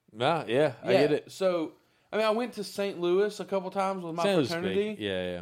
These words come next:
Speaker 2: but I didn't actually get to go into the city, right?
Speaker 1: Oh,
Speaker 2: So
Speaker 1: okay.
Speaker 2: I wanted to go see the big city. I
Speaker 1: Yeah.
Speaker 2: wanted to go see it. So my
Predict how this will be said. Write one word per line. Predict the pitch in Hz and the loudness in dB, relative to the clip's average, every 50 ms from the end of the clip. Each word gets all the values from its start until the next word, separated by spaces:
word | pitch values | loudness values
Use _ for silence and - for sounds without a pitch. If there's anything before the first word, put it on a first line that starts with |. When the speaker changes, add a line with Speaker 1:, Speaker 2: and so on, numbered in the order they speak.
| - - | -10 -10
Speaker 2:
but | - 151 170 175 147 - - - | -2 0 0 0 0 -2 -2 -2
I | 165 170 | 0 0
didn't | 185 180 185 165 | 0 -2 -2 -6
actually | 170 156 - 170 160 | -8 -8 -8 -10 -12
get | 156 | -10
to | 147 143 | -6 -4
go | 156 151 | -4 -4
into | - 151 151 147 - 147 | -2 -4 -6 -6 -8 -10
the | 131 127 | -10 -10
city, | 127 - 139 123 123 - - _ _ _ _ | -10 -10 -10 -10 -12 -14 -20 _ _ _ _
right? | - 131 139 147 156 - - _ _ _ - | -6 -4 -2 -2 -2 -4 -10 _ _ _ -14
Speaker 1:
Oh, | 101 107 117 117 - | -12 -12 -12 -12 -12
Speaker 2:
So | - - - 175 170 165 | -10 -4 0 2 2 2
Speaker 1:
okay. | 160 151 143 - - _ _ _ _ _ _ _ _ _ _ _ _ _ - | 2 0 -2 -6 -10 _ _ _ _ _ _ _ _ _ _ _ _ _ -2
Speaker 2:
I | 147 151 165 190 202 | 0 0 2 2 2
wanted | 196 180 175 165 165 160 156 156 151 - - | 0 0 -2 -2 -2 -2 -2 -2 -4 -6 -10
to | - 165 | -12 -12
go | 139 131 139 135 123 120 120 120 120 123 147 156 - _ _ _ _ _ _ _ _ _ | -8 -4 -4 -2 -2 -4 -4 -6 -8 -10 -10 -14 -20 _ _ _ _ _ _ _ _ _
see | - - - - - 156 156 151 156 | -16 -16 -12 -8 -6 -6 -6 -6 -6
the | 147 151 147 | -6 -6 -6
big | 127 143 147 139 127 127 | -4 -4 -6 -6 -6 -10
city. | - - 135 - 110 104 - - | -12 -12 -12 -12 -12 -14 -8 -4
I | 127 | -2
Speaker 1:
Yeah. | 110 104 147 | -2 0 0
Speaker 2:
wanted | 147 151 156 | 0 -2 -4
to | 151 | -6
go | 143 165 | -8 -10
see | 160 - 311 349 | -10 -8 -10 -10
it. | - - _ _ _ _ _ _ _ _ _ _ - | -10 -12 _ _ _ _ _ _ _ _ _ _ -12
So | - - 160 | -4 -4 -2
my | 151 151 165 180 185 | 0 0 0 0 0